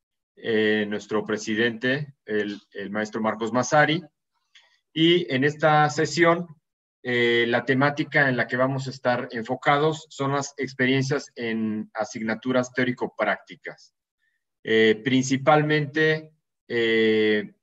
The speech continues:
la idea del foro ha sido compartir las vivencias que hemos tenido los docentes, eh, que se vieron disparadas en,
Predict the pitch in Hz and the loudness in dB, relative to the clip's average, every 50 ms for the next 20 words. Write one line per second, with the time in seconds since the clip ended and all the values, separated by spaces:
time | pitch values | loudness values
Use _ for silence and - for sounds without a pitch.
0 | _ _ _ _ _ _ _ - 131 117 113 110 113 113 113 117 120 131 131 131 | _ _ _ _ _ _ _ -8 -6 -4 -2 0 0 2 2 2 4 4 6 6
1 | 139 135 131 135 - 160 156 156 156 156 143 - - 151 139 147 139 - - 123 | 4 2 0 2 4 6 6 6 6 4 4 2 0 0 0 0 -2 -2 -4 -4
2 | 113 110 113 - 117 113 113 - - - 143 151 156 160 156 156 - _ _ _ | -4 -4 -2 0 0 0 0 -2 -6 -6 -4 0 0 0 0 -2 -8 _ _ _
3 | _ _ _ _ - 123 117 110 113 123 123 113 135 147 147 143 156 143 - 156 | _ _ _ _ -4 -2 -2 0 2 0 2 4 4 2 2 0 -2 -4 -4 -4
4 | 151 151 139 - - 127 117 117 123 127 123 135 139 147 143 - - - 120 113 | -4 -4 -4 -4 -4 -4 -2 0 -2 0 2 2 0 0 -2 -4 -8 -10 -6 -2
5 | 110 110 101 101 107 98 - - 135 127 113 107 - 135 156 180 180 - - _ | -2 -2 0 -2 -4 -4 -2 0 0 0 0 0 0 0 0 0 -4 -12 -20 _
6 | _ _ _ _ _ _ _ _ - 110 113 113 110 110 110 107 107 - 117 110 | _ _ _ _ _ _ _ _ -4 -2 2 4 4 4 4 2 0 -2 -4 -2
7 | 120 113 113 123 131 131 135 135 127 123 120 - - 117 107 110 113 120 123 127 | -2 0 2 4 4 4 4 2 0 0 -2 -2 0 2 2 4 4 4 4 2
8 | 127 127 - 107 101 98 98 | 2 0 -4 -6 -6 -6 -10